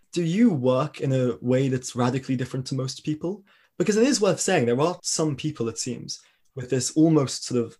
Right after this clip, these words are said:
out of this world level of productivity, hours worked, engagement. And then there seems to be a gap and sort of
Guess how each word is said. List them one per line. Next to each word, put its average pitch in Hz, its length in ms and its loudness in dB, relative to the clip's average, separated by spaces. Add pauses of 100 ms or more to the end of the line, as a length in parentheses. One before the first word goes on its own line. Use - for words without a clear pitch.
(100)
out 139 220 0
of 123 200 -6
this 120 240 -4
world 120 560 2
level 110 320 -2
of 107 320 -14
productivity, 147 800 0
hours 110 340 -2
worked, 147 540 2
engagement. 143 920 -2 (160)
And 151 100 4
then 165 100 6
there 165 100 2
seems 160 180 0
to - 100 -8
be 147 60 2
a 120 60 0
gap 135 320 2
and 120 200 0
sort 123 200 -4
of 107 100 -12